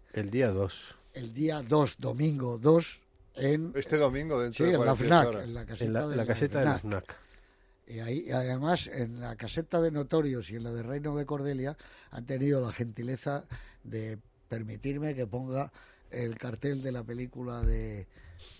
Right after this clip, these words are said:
Speaker 2: de la última, de, del Crack Cero.
Speaker 3: ¿Quién te ha hecho el cartel?
Speaker 2: Pues, eh,
Speaker 3: Ah, nuestro
Speaker 2: Miguel,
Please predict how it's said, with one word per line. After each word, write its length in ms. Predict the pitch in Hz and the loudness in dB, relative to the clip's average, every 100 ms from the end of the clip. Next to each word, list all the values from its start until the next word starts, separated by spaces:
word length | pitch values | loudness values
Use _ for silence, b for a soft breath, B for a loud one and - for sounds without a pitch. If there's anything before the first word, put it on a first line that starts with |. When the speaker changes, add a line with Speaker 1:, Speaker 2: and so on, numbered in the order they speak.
| 127 | -16
Speaker 2:
de 600 | 110 104 101 95 95 98 | -14 -12 -12 -14 -14 -14
la 120 | 104 | -6
última, 480 | 147 202 135 95 90 | -4 -2 -4 -4 -10
de, 460 | 95 - - - - | -10 -10 -10 -12 -14
del 260 | 98 95 - | -12 -12 -8
Crack 260 | 127 120 - | -8 -8 -2
Cero. 220 | 170 123 | -2 -2
Speaker 3:
¿Quién 140 | 131 131 | -4 2
te 100 | 135 | 2
ha 40 | |
hecho 200 | 127 131 | 2 -2
el 200 | 123 113 | -6 -6
cartel? 400 | - 107 110 127 123 - | -8 -8 -6 -8 -8 -12
Speaker 2:
Pues, 320 | - - - - | -14 -16 -16 -16
eh, 280 | - 90 95 | -14 -10 0
Speaker 3:
Ah, 240 | 131 120 117 | 2 2 0
nuestro 220 | 117 117 | -4 -4
Speaker 2:
Miguel, 160 | 113 | -2